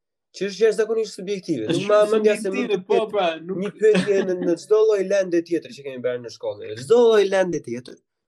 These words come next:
Speaker 1: nuk ka asnjë modul që të ketë të njëjtat pyetje me të njëjtën fuqi subjektive që mund të ketë pasur ajo.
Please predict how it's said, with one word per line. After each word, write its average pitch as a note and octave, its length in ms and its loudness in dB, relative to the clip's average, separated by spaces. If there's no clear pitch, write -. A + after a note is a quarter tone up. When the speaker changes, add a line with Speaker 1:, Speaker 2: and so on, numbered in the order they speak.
Speaker 1:
nuk G#3 200 -6
ka E3+ 160 -4
asnjë F#3+ 540 -10
modul C#3 480 0
që C#3 120 -14
të D#3 100 -8
ketë E3 220 2
të C#3 100 -4
njëjtat F#3+ 400 2
pyetje E3+ 300 0
me D3+ 100 -2
të C#3 140 -6
njëjtën E3+ 420 0
fuqi D3 320 -8
subjektive C#3 640 -4
që A2 200 -8
mund A#2 140 -8
të A#2 60 -14
ketë - 120 -18
pasur - 340 -4
ajo. G2 180 -6